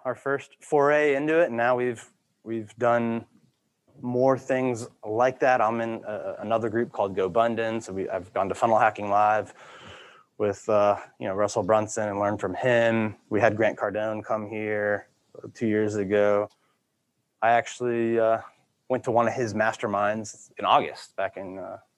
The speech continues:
where was that? In Brecken-, uh, in Denver. So I got to hang out with Grant Cardone for two days, and, and, um, that was, that was a, a ton of fun. And just, you know,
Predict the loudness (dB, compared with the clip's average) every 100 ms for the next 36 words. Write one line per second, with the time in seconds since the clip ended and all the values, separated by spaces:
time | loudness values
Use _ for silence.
0 | _ _ _ _ _ _ -18 -16 -14 -12
1 | -2 -2 -2 -8 -6 -4 -2 2 4 4
2 | 2 -6 _ _ _ _ _ _ _ _
3 | -8 -6 -6 -8 -12 -12 -6 -4 -4 -4
4 | -6 -4 -8 -6 -10 -14 -16 -10 -6 -4
5 | -4 -6 -8 -10 -8 -8 -4 -2 -4 -6
6 | -12 _ _ _ -20 -20 -20 _ _ _
7 | _ _ _ -4 -2 -6 -6 -2 0 0
8 | -4 -6 -4 0 0 0 0 0 -4 -10
9 | -12 -16 _ -20 _ _ _ _ -10